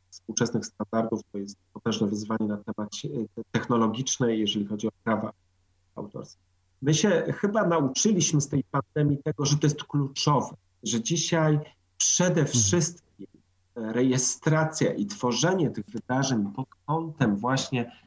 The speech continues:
Speaker 1: e, utrwalania jest, jest naszym obowiązkiem w kulturze i, e, i, i, i to z wielu powodów. Po pierwsze, co zostanie po tym fajerwerku?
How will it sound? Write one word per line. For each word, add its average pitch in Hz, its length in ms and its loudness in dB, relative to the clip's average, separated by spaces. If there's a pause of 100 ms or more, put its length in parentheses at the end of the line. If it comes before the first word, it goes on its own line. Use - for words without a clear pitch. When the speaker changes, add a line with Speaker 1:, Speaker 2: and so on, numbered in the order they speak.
(320)
Speaker 1:
e, 107 380 -2 (520)
utrwalania 139 1120 0 (240)
jest, 143 400 -2 (180)
jest 160 460 -2
naszym 156 520 2 (340)
obowiązkiem 151 760 0
w - 120 -8
kulturze 131 720 2 (400)
i, 135 360 4 (140)
e, 123 380 4 (180)
i, 135 260 -2 (200)
i, 131 140 0 (100)
i 151 100 0
to 147 120 2
z 139 120 0
wielu 175 260 4
powodów. 165 600 0
Po - 120 -6
pierwsze, 147 380 2
co - 360 0 (100)
zostanie 123 920 2
po 107 80 -8
tym 110 180 -4
fajerwerku? 113 960 0